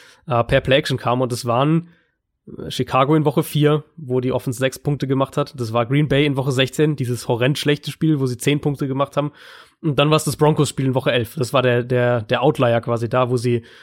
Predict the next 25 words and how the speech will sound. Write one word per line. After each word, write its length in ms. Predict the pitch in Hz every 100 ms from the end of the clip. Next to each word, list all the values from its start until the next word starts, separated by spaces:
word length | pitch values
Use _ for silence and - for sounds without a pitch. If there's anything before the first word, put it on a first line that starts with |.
| - _ -
ähm, 600 | 117 117 117 - 120 123
dann 180 | 127 123
in 40 |
der 100 | 120
zweiten 300 | - 127 120
Hälfte 220 | 123 -
den 80 | 120
Rückstand 280 | 151 - 147
aufholen 300 | 147 151 143
mussten 260 | 147 -
und, 260 | 135 123 -
und, 320 | 127 123 120
äh, 180 | 127 120
Cousins 440 | - 120 127 -
und 120 | 123 120
die 60 |
Offense 240 | 123 135 -
dann 120 | 120
am 80 | 120
Ende 180 | 127
siebenundzwanzig 540 | 120 131 123 131 123 113
Punkte 220 | 113 107
gemacht 320 | 113 110 -
haben. 160 | 120 139 - - - - - _ _ _ _ _
Umgekehrt 720 | - 190 190 175 180 190 -